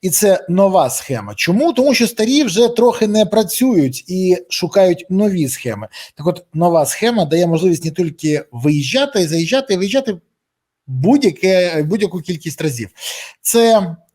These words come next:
нова історія, яка ганебно показує, як використовується правова система України і як, якщо щось контролюється владою, то може бути реалізовано в будь-якому ганебному варіанті,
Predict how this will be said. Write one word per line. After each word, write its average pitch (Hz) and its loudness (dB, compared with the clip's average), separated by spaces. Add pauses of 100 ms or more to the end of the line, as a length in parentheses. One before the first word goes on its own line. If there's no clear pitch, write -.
(360)
нова 185 2
історія, 127 -2
яка 147 -2
ганебно 156 0
показує, 180 -4
як 180 -4
використовується 202 -4
правова 196 -4
система 147 -8
України 220 -6 (280)
і 185 -2
як, 185 -2 (320)
якщо 139 -4
щось - -2
контролюється 127 -4
владою, 139 -4 (380)
то 311 -4
може 302 0
бути 226 0
реалізовано 165 0 (300)
в 180 -4
будь-якому 190 0
ганебному 156 0
варіанті, 165 -2